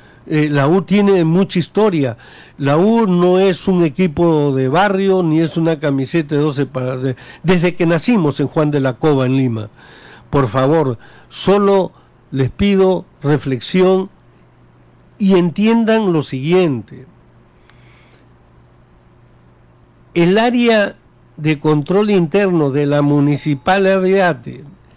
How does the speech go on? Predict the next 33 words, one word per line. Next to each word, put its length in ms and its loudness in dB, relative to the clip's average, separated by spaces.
el 200 0
área 320 2
de 200 0
control 520 0
interno 580 2
de 60 0
los 220 0
registros 680 -2
públicos 760 -2
y 140 0
el 140 0
área 380 2
de 200 -2
control 680 0
interno 1080 0
de 160 0
Indecopi 1080 -2
están 480 -4
sometidas 840 -4
al 180 -4
área 220 0
de 80 -2
control 440 -2
interno 440 2
de 80 2
la 140 0
Contraloría 760 0
General 420 0
de 120 2
la 120 -2
Nación 480 0
del 140 -2
Perú. 460 0